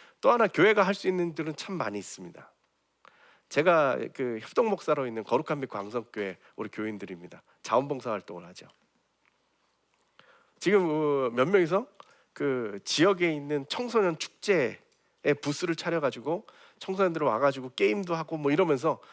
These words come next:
아이스크림도 하나씩 주고하면서 생명 메시지를 쓰도록 해요. 그 마음을 다짐하는 거죠.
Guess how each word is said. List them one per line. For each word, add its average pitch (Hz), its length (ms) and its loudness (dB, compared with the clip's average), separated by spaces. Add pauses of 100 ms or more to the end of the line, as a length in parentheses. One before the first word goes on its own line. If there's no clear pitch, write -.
(100)
아이스크림도 139 540 -2
하나씩 135 240 -8
주고하면서 107 600 -8 (340)
생명 233 340 0
메시지를 123 400 -2
쓰도록 165 440 -12
해요. 101 100 -16 (880)
그 - 80 -10
마음을 139 320 4
다짐하는 127 500 0
거죠. 95 220 -12